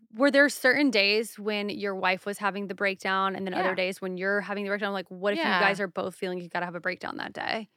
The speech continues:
Speaker 2: Yeah, it hasn't exactly come up in that way,
Speaker 1: Mm-hmm.
Speaker 2: thankfully. Um, you know, I mean, for me, this is my nature, for better or for worse. Like, I went almost straight to, like, "Okay, I, I gotta make art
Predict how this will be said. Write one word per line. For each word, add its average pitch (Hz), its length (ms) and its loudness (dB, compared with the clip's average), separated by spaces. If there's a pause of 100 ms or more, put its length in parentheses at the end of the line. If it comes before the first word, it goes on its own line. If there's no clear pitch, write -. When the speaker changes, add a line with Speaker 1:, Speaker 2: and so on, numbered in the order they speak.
(360)
Speaker 2:
Yeah, 339 400 8
it 302 120 0
hasn't 320 480 -2
exactly 156 520 -2
come 151 220 -10
up 147 180 -6
in 147 80 -10
that 139 260 -4
way, 147 460 0
Speaker 1:
Mm-hmm. 214 120 -2
Speaker 2:
thankfully. 214 920 -4
Um, 156 540 -4 (640)
you 202 120 -4
know, 170 560 4
I 180 80 2
mean, 185 200 -2
for 196 180 -8
me, 220 600 0 (300)
this 180 240 -4
is 165 100 -10
my 156 140 -2
nature, 185 1080 0
for - 140 -8
better 165 280 2
or 175 200 4
for 165 160 -8
worse. 131 480 -6
Like, 151 240 -2
I 180 380 6
went 160 400 0
almost 156 420 -4
straight 170 600 -2
to, 165 140 -6
like, 147 300 -2 (840)
"Okay, 196 440 6
I, 165 120 -2 (120)
I 170 40 0
gotta 165 240 2
make 160 260 -4
art 139 320 -2